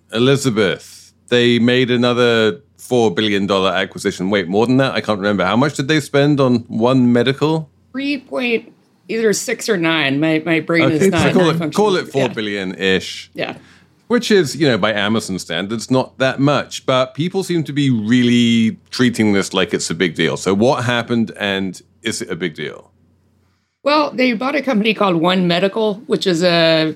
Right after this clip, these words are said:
Speaker 2: I, I think, pretty popular millennial healthcare company where you pay a subscription to have what's essentially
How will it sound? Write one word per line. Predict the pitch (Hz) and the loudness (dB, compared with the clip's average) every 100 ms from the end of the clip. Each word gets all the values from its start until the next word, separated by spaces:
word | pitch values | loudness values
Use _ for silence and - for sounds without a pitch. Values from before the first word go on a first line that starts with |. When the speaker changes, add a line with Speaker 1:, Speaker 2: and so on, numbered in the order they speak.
| - | -6
Speaker 2:
I, | 139 - | -2 0
I | 175 | 2
think, | 220 214 - | 0 -2 -8
pretty | 302 302 | -4 -2
popular | 202 185 190 185 180 175 165 | -2 -2 -2 2 2 2 0
millennial | 147 170 190 190 170 156 | 0 2 2 2 2 2
healthcare | 151 185 - 180 156 135 | 0 -2 -2 0 2 0
company | 147 147 143 147 143 | -2 -2 0 2 2
where | 160 | 2
you | 165 160 | 2 2
pay | 196 | 2
a | 196 | 0
subscription | 185 160 - 185 180 - 170 156 | 0 -6 -4 -4 -4 -2 0 2
to | 156 | 2
have | 170 160 156 - | 2 0 -2 -4
what's | - 160 175 | -4 -4 -4
essentially | 165 180 226 175 160 147 139 | -4 -2 0 2 2 2 0